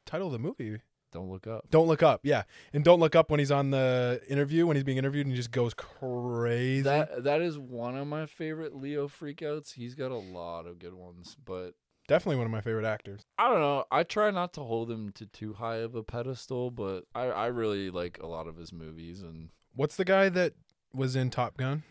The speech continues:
Speaker 1: Not Tom Cruise.
Speaker 2: Miles Teller.
Speaker 1: Yeah, Miles Teller. He was one of my favorite actors, um, before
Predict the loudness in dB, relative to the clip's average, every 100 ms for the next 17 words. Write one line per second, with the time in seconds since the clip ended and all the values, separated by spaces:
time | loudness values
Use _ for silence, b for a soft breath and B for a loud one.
0 | _ -4 -2 -2 -4 -6 -6 -8 -8 -6
1 | -6 -6 -8 -8 -8 -6 -4 -4 -6 -10
2 | -10 -14 B B B 4 12 12 12 10
3 | 6 6 6 6 6 4 -2 -4 -16 _
4 | 0 0 0 -2 -4 2 4 6 4 0